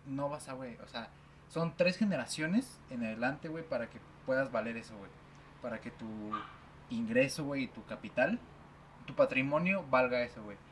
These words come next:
Y es interesante para ver, díganme ustedes qué opinan sobre la inserción de estas estadísticas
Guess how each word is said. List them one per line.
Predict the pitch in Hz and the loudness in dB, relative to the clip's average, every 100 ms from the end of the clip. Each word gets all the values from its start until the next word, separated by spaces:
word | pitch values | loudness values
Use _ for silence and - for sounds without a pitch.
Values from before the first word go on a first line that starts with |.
| - - - | -20 -20 -8
Y | 113 113 | 0 0
es | 113 | 0
interesante | 139 127 113 127 - | -4 -6 -8 -6 2
para | 113 | 4
ver, | 110 120 - 117 | 4 2 -6 -4
díganme | 120 123 120 | -2 -2 -4
ustedes | 110 120 - | -8 -12 -12
qué | 123 | -10
opinan | 123 127 131 165 - - - - - | -4 -2 -2 -6 -16 -20 -20 -18 -10
sobre | 120 110 110 101 104 | -10 -6 -6 -6 -6
la | 117 | -6
inserción | 110 98 120 - 127 131 | -6 -8 -8 -2 0 2
de | 120 110 107 - - | 4 2 -2 -12 -12
estas | - 139 - | -8 -8 -8
estadísticas | - - 117 - 151 - 240 | -8 -6 -6 -6 -2 0 0